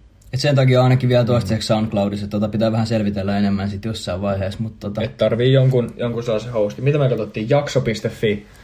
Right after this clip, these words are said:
Speaker 1: Joo.
Speaker 2: oli joku semmonen suomalainen, mikä, mikä, niinku, ihan ilmeisesti olisiko jossain määrin ilmatteeksikin,
Speaker 1: Joo.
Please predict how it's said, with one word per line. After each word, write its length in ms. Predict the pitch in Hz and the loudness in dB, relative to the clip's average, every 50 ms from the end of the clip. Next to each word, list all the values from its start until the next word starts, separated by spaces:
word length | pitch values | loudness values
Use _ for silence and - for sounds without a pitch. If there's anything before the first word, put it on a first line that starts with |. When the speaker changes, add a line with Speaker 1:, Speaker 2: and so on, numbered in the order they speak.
| - - | -8 -6
Speaker 1:
Joo. 160 | 123 117 117 | -2 0 2
Speaker 2:
oli 160 | 113 120 123 | 4 4 4
joku 160 | 123 117 123 | 4 4 2
semmonen 200 | 131 131 120 117 | 2 2 2 2
suomalainen, 600 | - - 135 123 113 104 104 104 104 101 101 101 | 2 2 4 4 4 4 2 0 0 0 -2 0
mikä, 420 | 101 104 101 101 107 101 95 85 - - - - - | 0 0 0 2 0 0 0 -2 -6 -12 -20 -16 -10
mikä, 220 | - 110 - 117 107 | -8 -4 -2 -2 0
niinku, 240 | 110 104 104 104 101 | 0 0 0 0 -2
ihan 300 | 107 110 117 107 95 92 | -2 0 -2 0 0 0
ilmeisesti 720 | 107 107 107 104 104 104 107 101 101 - 107 104 - - - - - - - - - - - - - - - | 0 0 0 0 0 -2 -4 -4 -4 -4 -4 -4 -6 -8 -14 -20 -20 -20 -20 -20 -20 -20 -20 -20 -20 -10 -6
olisiko 220 | - 110 - - 120 | -6 -4 -2 0 0
jossain 260 | 113 - - 117 113 | 0 0 0 0 0
määrin 240 | 113 110 104 107 98 | 2 2 2 2 2
ilmatteeksikin, 880 | 120 113 107 104 101 104 - - 95 101 107 - - - 95 - - - - | 2 0 0 0 -2 -4 -4 -4 -4 -4 -4 -6 -6 -8 -8 -10 -10 -12 -10
Speaker 1:
Joo. 240 | 104 117 120 113 | -6 -4 -4 -4